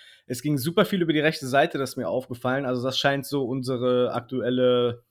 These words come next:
ja, Lieblingsseite zu sein, was aber auch gut funktioniert hat. Also wirklich zwei, drei Stationen übers Mittelfeld, schnell überbrückt, über die Außen. Es fehlt noch ein bisschen an der Hereingabe.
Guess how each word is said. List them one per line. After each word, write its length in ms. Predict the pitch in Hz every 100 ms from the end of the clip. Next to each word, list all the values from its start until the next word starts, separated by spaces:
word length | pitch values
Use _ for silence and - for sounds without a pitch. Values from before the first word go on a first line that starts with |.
| _ -
ja, 220 | 123 117
Lieblingsseite 720 | 117 127 127 117 120 117 -
zu 140 | - 120
sein, 320 | 113 113 151 - _ _ _ -
was 180 | 135
aber 200 | 156 156
auch 140 | 147 120
gut 160 | 151
funktioniert 520 | - 143 - 139 160 160
hat. 220 | 104 -
Also 320 | 113 113 117
wirklich 280 | 147 147 -
zwei, 180 | - 151
drei 160 | 147
Stationen 680 | 143 151 143 156 156 156 156 - _ -
übers 280 | 135 143 151
Mittelfeld, 500 | 160 156 - 139 135
schnell 240 | 147 143
überbrückt, 420 | 135 135 123 139
über 120 | 135 135
die 120 | 123
Außen. 540 | 123 147 - 143 139 _ - - -
Es 140 | -
fehlt 180 | - 180
noch 60 | 180
ein 60 | 151
bisschen 280 | 175 185
an 100 | 151
der 260 | 151 147 143
Hereingabe. 920 | 139 139 151 160 156 156 165 185 185